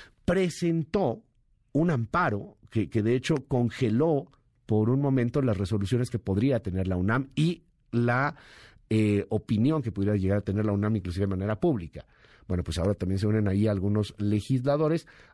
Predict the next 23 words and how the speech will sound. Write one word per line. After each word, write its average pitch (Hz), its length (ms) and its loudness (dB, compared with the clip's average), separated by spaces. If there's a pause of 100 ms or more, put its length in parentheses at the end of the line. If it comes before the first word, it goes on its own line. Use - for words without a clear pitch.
(100)
apoyando 110 680 0
a 113 80 -2
la 123 100 0
máxima 95 480 -4
casa 95 420 -4
de 90 120 -2
estudios. 131 800 -4 (760)
Y 135 420 2
por 135 180 -4
otro 190 180 -4
lado, 160 400 -2 (260)
Yasmín 110 460 0
Esquivel, 147 360 0
hablando 87 300 -6
de 151 180 0
ella, 110 320 -2 (460)
habló 160 720 0 (800)
él 139 520 0 (100)
en 117 240 0
su 104 200 -6
cuenta 131 300 0
de 107 100 2
Twitter. 104 460 -2